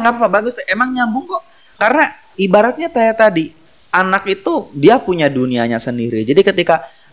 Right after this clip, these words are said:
anak itu dikerangkeng seperti paus yang dikerangkeng tadi, dia akan ngebledug lama-lama. Nggak usah S M A, mungkin pas kuliah dia akan kabur dari rumah. Dan banyak sekali kasusnya. Tapi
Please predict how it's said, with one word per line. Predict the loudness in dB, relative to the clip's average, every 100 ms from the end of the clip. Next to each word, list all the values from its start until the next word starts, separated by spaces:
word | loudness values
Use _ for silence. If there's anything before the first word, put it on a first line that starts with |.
| -2
anak | -2 -2 -2
itu | -4 2 2 2 0 -10 _ _ _ _
dikerangkeng | 2 2 2 0 0 0 0
seperti | -2 -4 -4 -4
paus | 0 2 2 0
yang | -2
dikerangkeng | -2 -2 0 0 -4 -2
tadi, | 0 0
dia | 0 0 0
akan | -4 -4
ngebledug | -2 0 0 0 0
lama-lama. | 0 -2 -4 -6 -12 -20 _ _ _
Nggak | 2 4
usah | 4 0 -2
S |
M | -4 -6
A, |
mungkin | -6 -6 -6
pas | -4 -4
kuliah | -4 -2 0 0
dia | 0
akan | 0 -2
kabur | -2 0
dari | 2 2
rumah. | -2 -10 0
Dan | 0 2
banyak | 0 0 -4
sekali | -4 -2 0
kasusnya. | -2 -4 -8 -14 -18 _ _
Tapi | 0 4 2 0